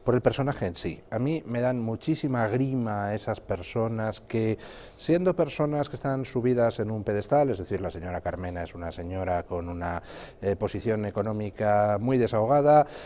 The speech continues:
eh, cuyo marido, en fin, no trató precisamente muy bien a sus trabajadores, eh, a los trabajadores que tenía en su estudio de arquitectura,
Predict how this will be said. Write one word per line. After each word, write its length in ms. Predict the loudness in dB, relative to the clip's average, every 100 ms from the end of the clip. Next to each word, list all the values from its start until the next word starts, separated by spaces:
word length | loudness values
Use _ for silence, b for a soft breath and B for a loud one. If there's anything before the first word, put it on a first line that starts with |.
| B 2
eh, 220 | 4 4
cuyo 600 | 4 4 8 8 10 8
marido, 720 | 6 4 6 6 8 8 8
en 80 | 6
fin, 180 | 2 4
no 100 | 4
trató 240 | 6 6
precisamente 500 | 4 2 2 0 2
muy 140 | 2 4
bien 240 | 4 2
a 80 | 0
sus 160 | -2
trabajadores, 1120 | 0 2 4 4 4 6 6 6 6 4 2 0
eh, 180 | 2 4
a 60 |
los 120 | 2 2
trabajadores 400 | 2 4 2 0
que 80 |
tenía 240 | -2 0 -2
en 60 |
su 100 | -2
estudio 300 | -4 -2 0
de 60 | 0
arquitectura, 840 | -2 -6 -10 -8 0 4 8 8